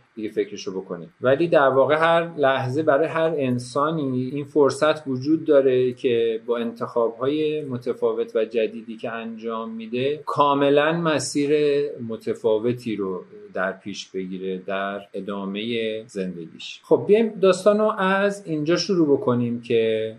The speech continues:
همین این شخصی که اینجا رو صخره ایستاده، فرض کنید که هر یک از خود شما عزیزان هستید که یه مسیری رو اومدید و تجربیات تلخ و شیرینی داشتید پشت سرتون، بهاهایی پرداخت کردید، هر کدومتون دستاوردهایی داشتید،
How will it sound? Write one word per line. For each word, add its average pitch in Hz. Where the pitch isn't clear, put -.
همین 147
این 147
شخصی 135
که 135
اینجا 110
رو 107
صخره 107
ایستاده، 110
فرض 131
کنید 127
که 123
هر 123
یک 123
از 104
خود 117
شما 107
عزیزان 101
هستید -
که 113
یه 107
مسیری 131
رو 135
اومدید 120
و 110
تجربیات 107
تلخ 104
و 107
شیرینی 110
داشتید 110
پشت 147
سرتون، 135
بهاهایی 104
پرداخت 107
کردید، 131
هر 127
کدومتون 123
دستاوردهایی 92
داشتید، 127